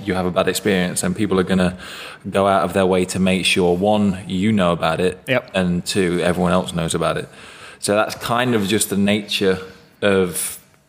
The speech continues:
Speaker 1: complaints,
Speaker 2: So
Speaker 1: criticisms, feedback in general. People, people will keep quiet if they get what they asked for.
Speaker 2: Yep. So no one knows about all the good stuff, but everyone's
Speaker 1: Mm.
Speaker 2: very vocal when it's the bad stuff.
Speaker 1: Yeah,
Speaker 2: So you
Speaker 1: and
Speaker 2: just
Speaker 1: that
Speaker 2: said one thing. So you said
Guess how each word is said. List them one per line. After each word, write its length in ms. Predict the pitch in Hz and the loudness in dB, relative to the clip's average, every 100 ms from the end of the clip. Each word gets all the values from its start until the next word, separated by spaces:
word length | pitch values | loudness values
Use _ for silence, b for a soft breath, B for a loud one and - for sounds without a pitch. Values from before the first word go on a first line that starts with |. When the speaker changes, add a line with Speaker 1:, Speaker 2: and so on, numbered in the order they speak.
| _ | _
Speaker 1:
complaints, 640 | - 90 98 95 95 - | -8 -4 0 0 0 -2
Speaker 2:
So 80 | - | -4
Speaker 1:
criticisms, 600 | - - 101 95 95 90 | 0 0 0 0 0 0
feedback 600 | - 98 90 87 85 - | -2 -2 -2 -2 -2 -2
in 140 | 90 90 | -6 -2
general. 240 | 95 87 | 0 0
People, 340 | 90 117 113 110 | 0 0 2 0
people 320 | 135 127 117 | 2 2 4
will 120 | 113 | 2
keep 240 | - 120 - | 2 -2 0
quiet 400 | 110 107 90 92 | 0 2 2 2
if 140 | 92 | 0
they 100 | 92 | 0
get 240 | 90 95 - | 0 -2 0
what 160 | 87 | -2
they 100 | 87 | 0
asked 220 | 85 90 | -2 -2
for. 240 | - - - - | -6 -8 -8 -2
Speaker 2:
Yep. 160 | 127 - B B B _ - - | -4 -4 B B B _ -20 -12
So 100 | - | -4
no 100 | 151 | -2
one 80 | 160 | 0
knows 160 | 156 139 | 0 0
about 140 | 139 | 2
all 60 | 131 | 0
the 100 | 123 | 0
good 180 | 131 - | -2 -2
stuff, 360 | - 120 - - | 0 -2 -2 -4
but 100 | - | -2
everyone's 320 | 123 127 120 | 0 0 2
Speaker 1:
Mm. 40 | |
Speaker 2:
very 260 | 117 120 120 | 2 2 0
vocal 480 | 113 - 123 120 113 | -2 0 0 2 -2
when 100 | 113 | -2
it's 140 | 113 | -2
the 60 | 123 | 0
bad 200 | 117 110 | 0 0
stuff. 280 | - 107 - - | -2 -2 -2 0
Speaker 1:
Yeah, 220 | 92 95 | 0 0
Speaker 2:
So 120 | - | 0
you 60 | 139 | 2
Speaker 1:
and 80 | 143 | 2
Speaker 2:
just 140 | 143 | 2
Speaker 1:
that 140 | 139 | 0
Speaker 2:
said 80 | 120 | 0
one 160 | 143 135 | 0 0
thing. 240 | 127 123 | 2 2
So 320 | 123 127 120 - B B B B _ | 2 4 2 0 B B B B _
you 140 | - 127 | -2 0
said 320 | 131 127 110 | 4 2 0